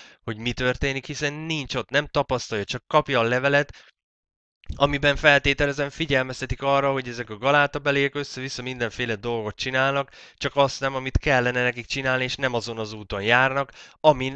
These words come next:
elindultak. Huszonegy. Mondjátok meg nékem, kik a törvény alatt akartok lenni? Nem halljátok-e a törvényt?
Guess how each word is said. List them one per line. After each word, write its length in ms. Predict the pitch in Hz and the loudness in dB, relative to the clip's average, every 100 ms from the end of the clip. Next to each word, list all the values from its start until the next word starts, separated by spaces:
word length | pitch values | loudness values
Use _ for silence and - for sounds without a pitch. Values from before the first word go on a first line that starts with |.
| - | -2
elindultak. 680 | 139 127 107 101 92 - - | 0 0 -2 -6 -8 -12 -14
Huszonegy. 400 | - - 156 117 | -8 -2 2 2
Mondjátok 500 | 107 151 156 147 147 | 0 0 6 4 4
meg 160 | 147 139 | -4 -2
nékem, 420 | 135 117 107 90 _ _ _ _ _ _ _ _ _ _ _ _ _ _ _ | 0 0 -2 -4 _ _ _ _ _ _ _ _ _ _ _ _ _ _ _
kik 300 | - 180 - - - _ | 2 2 6 6 4 _
a 100 | - | -10
törvény 560 | - 143 151 160 165 156 | -6 -2 0 0 -2 -2
alatt 360 | 127 127 127 - | 0 0 0 -6
akartok 580 | 113 107 107 - 110 | -4 -2 -2 -8 -6
lenni? 420 | 120 110 90 - - _ _ _ | -2 -2 -4 -14 -20 _ _ _
Nem 240 | - 127 127 | -2 -2 2
halljátok-e 680 | 131 127 120 - - 117 | 6 6 6 2 -4 -2
a 40 | 110 | -2
törvényt? 640 | - 107 104 123 147 - | -2 -4 -4 -6 -10 -14